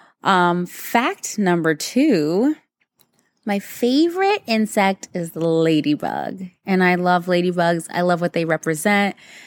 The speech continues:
Most people, you see a spider or a beetle and you get scared. But when you see a ladybug, what do you do? You get excited. You wanna protect it. You wanna take it outside. You make a wish, right? I love what they represent. So I love ladybugs. Fun fact number three,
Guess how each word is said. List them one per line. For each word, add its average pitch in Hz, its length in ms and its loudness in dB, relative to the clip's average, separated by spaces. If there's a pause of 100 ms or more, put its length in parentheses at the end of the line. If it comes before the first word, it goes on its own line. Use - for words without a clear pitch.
(280)
Most 233 200 2
people, 202 200 0
you 170 180 -2
see 170 380 0
a - 120 -4
spider 170 840 0
or 151 200 -6
a 143 40 -8
beetle 180 720 0
and 180 180 0
you 180 60 0
get 180 220 -4
scared. 190 640 -2
But 202 120 0
when 233 120 2
you 233 80 2
see 208 220 0
a 175 40 2
ladybug, 330 680 2
what 202 120 2
do 170 80 -4
you 147 80 -2
do? - 220 -12 (340)
You 165 80 -10
get 147 140 -2
excited. 160 640 0
You 165 100 -10
wanna 151 140 -4
protect 175 400 -6
it. 170 220 -2
You 175 80 -4
wanna 151 140 -2
take 165 180 -4
it 156 80 0
outside. 156 500 -2
You 151 180 -6
make 139 220 -10
a 156 60 -4
wish, 196 360 0
right? 151 280 0 (520)
I 175 100 -2
love 165 200 0
what 160 140 -6
they 160 100 -2
represent. 147 560 -6
So 165 100 -4
I 156 40 0
love 156 240 -2
ladybugs. - 800 -8
Fun 262 340 0
fact 185 420 0
number 185 300 -2
three, 214 600 -4